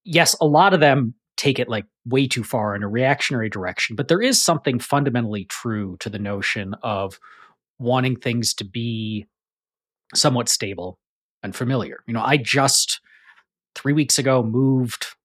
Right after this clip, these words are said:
my whole family from Washington, D C to Colorado. And we all know, like, moving is incredibly stressful, and not just because of, like, all the logistics you have to deal with, but, like, uprooting yourself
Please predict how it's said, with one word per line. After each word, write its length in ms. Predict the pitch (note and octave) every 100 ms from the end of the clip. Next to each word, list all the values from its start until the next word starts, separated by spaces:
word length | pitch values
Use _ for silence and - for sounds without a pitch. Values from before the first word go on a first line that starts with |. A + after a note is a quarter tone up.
| -
my 80 | A#2+
whole 180 | C#3
family 480 | C#3+ C#3+ C3 B2+ A#2
from 180 | G#2 G#2+
Washington, 480 | A#2 C3+ C#3+ B2+ B2
D 180 | A#2 A2
C 360 | - A2+ G#2 G2+
to 100 | -
Colorado. 840 | - B2+ A#2 F#2 F2 F2 F2 - - - - - _ -
And 340 | B2 A2+ G#2+ - - _ -
we 140 | B2
all 220 | D#3 F#3
know, 120 | E3
like, 220 | C3 A#2 A2
moving 480 | C3+ E3+ D3 B2+ B2+
is 240 | B2 A2+ -
incredibly 760 | C3 - - - E3 C#3+ B2+
stressful, 640 | A#2 - F2+ F2+ - D#3+ F3 D3
and 100 | D3+
not 260 | E3+ G#3
just 380 | - D#3 D3 -
because 320 | C#3+ B2+ C3+
of, 80 | B2
like, 160 | A#2+ A#2
all 140 | A#2
the 80 | B2
logistics 560 | A2+ G2+ C#3 - - -
you 60 |
have 80 | G#2+
to 80 | G#2
deal 200 | G2 F#2
with, 240 | F#2+ A2+
but, 200 | - B2
like, 200 | C3 A#2 - _
uprooting 800 | F#3 F#3+ C3+ A2+ D3+ G#3 F3 C3
yourself 840 | G#2 G2+ - - D#2+ E3+ - -